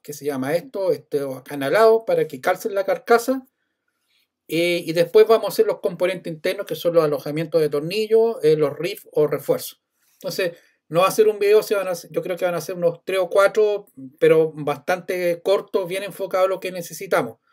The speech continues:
Por ejemplo, miren, aquí aparece una, un, mira, muy bien, un ejemplo muy bueno.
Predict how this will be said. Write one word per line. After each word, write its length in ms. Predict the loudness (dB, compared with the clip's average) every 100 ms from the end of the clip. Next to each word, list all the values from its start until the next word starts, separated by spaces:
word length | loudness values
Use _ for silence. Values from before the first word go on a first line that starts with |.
| _ _ _ -14
Por 100 | -10
ejemplo, 320 | -10 -4 -2
miren, 260 | -2 -2
aquí 220 | -2 -2 -2
aparece 640 | 0 0 -2 -2 -4 -4
una, 300 | -6 -8 -8 -10
un, 400 | -10 -10 -12 -18 -8
mira, 260 | -6 -6 -10 -14
muy 360 | -10 -4 -2 -2
bien, 500 | -4 0 0 -2 -8
un 120 | -10
ejemplo 320 | -6 -4 -2
muy 140 | -2 -2
bueno. 480 | 0 2 0 -4